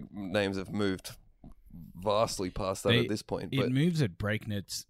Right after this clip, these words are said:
Speaker 2: breakneck speed, this sort of stuff.
Speaker 1: yeah, that's why I always love, um, I mean,
Speaker 2: Mm.
Speaker 1: Naughty's got a bunch of jokes about it that he does on stage, but it's always good talking to, like, school teachers and you, like,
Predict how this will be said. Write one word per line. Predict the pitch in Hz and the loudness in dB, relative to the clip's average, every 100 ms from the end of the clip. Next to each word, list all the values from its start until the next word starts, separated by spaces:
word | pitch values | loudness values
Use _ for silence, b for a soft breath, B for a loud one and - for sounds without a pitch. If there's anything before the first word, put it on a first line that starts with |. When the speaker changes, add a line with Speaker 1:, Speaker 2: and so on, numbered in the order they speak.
| - | -6
Speaker 2:
breakneck | 113 135 143 120 113 | 0 2 2 0 0
speed, | - - 107 98 | -2 -2 -2 -2
this | 92 - | -4 -6
sort | 101 | -6
of | - | -6
stuff. | - - - - | -10 -8 -10 -6
Speaker 1:
yeah, | 98 107 107 90 | 4 6 8 8
that's | 95 151 - | 8 6 10
why | 214 | 12
I | 202 | 12
always | 156 143 117 | 12 12 12
love, | 120 113 - | 10 8 6
um, | 110 113 98 - | 6 8 6 4
I | |
mean, | 135 123 110 - _ _ - - | 6 6 4 -4 _ _ -20 -6
Speaker 2:
Mm. | 107 | 2
Speaker 1:
Naughty's | 117 127 127 104 | 6 6 6 2
got | 107 | 2
a | 92 | 2
bunch | 95 95 | 0 -2
of | 92 | -4
jokes | 92 98 101 - | 2 2 2 2
about | 95 | 2
it | 90 | 4
that | 87 | 2
he | 87 | 0
does | 98 92 | 0 0
on | 92 | -2
stage, | - 92 90 92 | -2 0 0 0
but | 98 | -4
it's | - | 0
always | 113 139 139 110 | 8 10 10 8
good | 104 98 - | 0 -2 -2
talking | 107 98 92 | -2 -2 -4
to, | 90 87 | -2 0
like, | 85 - - _ _ _ _ | 0 -2 -10 _ _ _ _
school | - - 101 98 | -14 -8 -4 -2
teachers | - 90 - 87 92 - - | -2 -4 -4 -6 -6 -10 -6
and | 98 92 | -4 -4
you, | 85 | -6
like, | 104 | -8